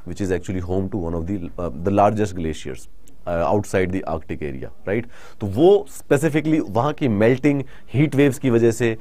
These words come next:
हीट वेव्स की वजह से यहाँ पे बहुत बड़ा लो प्रेशर, uh, एरिया बना ही हुआ था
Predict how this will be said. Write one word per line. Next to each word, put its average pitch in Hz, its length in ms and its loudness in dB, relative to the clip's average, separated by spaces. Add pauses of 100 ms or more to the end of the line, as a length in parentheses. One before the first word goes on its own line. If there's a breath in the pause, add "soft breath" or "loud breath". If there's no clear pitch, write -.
(180 loud breath)
हीट 143 180 2
वेव्स 143 220 2
की 139 100 0
वजह 127 180 2
से 127 120 -2
यहाँ 120 180 2
पे 123 80 0
बहुत 104 340 0
बड़ा 110 340 4
लो 113 220 6
प्रेशर, 110 400 0
uh, 95 540 -2
एरिया 107 240 4
बना 101 240 2
ही 123 120 0
हुआ 113 220 2
था 101 220 -6